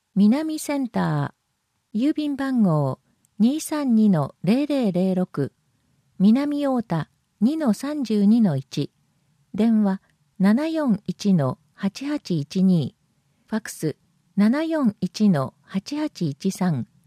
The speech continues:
休館第三月曜。折り紙で作る端午の節句のお祝い、ミナッチマーク。子供の日に関連する兜や鯉のぼりなど、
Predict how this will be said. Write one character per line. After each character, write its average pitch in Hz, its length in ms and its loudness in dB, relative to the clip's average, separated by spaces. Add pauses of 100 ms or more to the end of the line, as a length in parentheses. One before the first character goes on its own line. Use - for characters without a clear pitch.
(400)
休 285 220 0
館 214 400 0 (100)
第 226 220 -2
三 247 260 -2
月 214 300 -2
曜。 165 400 2 (1800)
折 214 200 2
り 359 60 -4
紙 311 220 0
で 170 180 0
作 - 280 -4
る 156 200 0 (160)
端 320 220 -6
午 269 120 2
の 160 140 2
節 - 300 -6
句 254 120 -2
の 233 200 2
お 175 80 4
祝 185 280 0
い、 143 180 -6 (240)
ミ 175 120 4
ナ 214 140 4
ッ - 80 -4
チ - 140 -4
マ 196 180 4
ー 185 60 -2
ク。 - 240 -6 (1040)
子 214 120 2
供 311 240 0
の 320 120 -2
日 311 140 -6
に 254 160 0
関 196 280 2
連 208 200 4
す - 180 -4
る 180 160 0 (300)
兜 277 380 -2
や 156 200 0
鯉 233 280 0
の 285 120 -4
ぼ 226 120 -2
り 196 120 2
な 185 140 4
ど、 151 220 -2